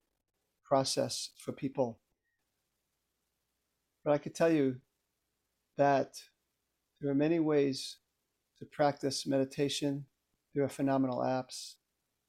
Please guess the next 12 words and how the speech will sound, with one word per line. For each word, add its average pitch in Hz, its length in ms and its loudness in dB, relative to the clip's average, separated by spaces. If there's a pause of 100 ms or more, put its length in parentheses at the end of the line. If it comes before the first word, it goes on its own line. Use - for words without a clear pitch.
(1160)
There's 135 720 -6 (500)
great 135 200 2
meditation 135 480 -4
teachers. 131 640 -4 (1400)
I've 135 140 -6
benefited 139 560 0
from 131 160 -2
them. 131 320 -2 (2250)
My 143 160 2
particular 143 440 -4
program 131 560 2
will 139 380 2